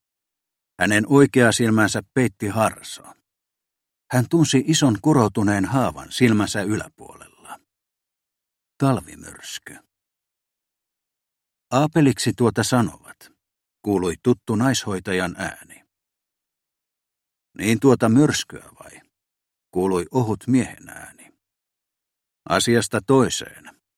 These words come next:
Mites tää potilas on suu auki?" Koivulaa väsytti ja nyt myös rasitti.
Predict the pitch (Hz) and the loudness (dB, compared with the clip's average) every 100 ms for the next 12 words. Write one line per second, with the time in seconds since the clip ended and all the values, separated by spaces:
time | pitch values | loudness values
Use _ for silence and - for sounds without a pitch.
0 | _ _ _ _ - 127 175 - 143 131 | _ _ _ _ -10 -4 -2 0 0 2
1 | 160 160 143 123 131 120 - 147 98 80 | 0 2 4 4 2 -2 0 0 0 -2
2 | 82 - _ - - _ _ _ _ _ | -4 -8 _ -20 -20 _ _ _ _ _
3 | _ _ _ _ _ _ _ _ _ _ | _ _ _ _ _ _ _ _ _ _
4 | _ _ _ _ _ _ _ 135 156 131 | _ _ _ _ _ _ _ -2 0 2
5 | 117 107 113 127 90 - _ - - - | 2 2 2 2 0 -4 _ -18 -16 -18
6 | _ - 78 107 113 113 110 95 101 101 | _ -14 -6 -2 -2 -2 -2 -4 -4 -4
7 | - - _ _ - | -4 -14 _ _ -20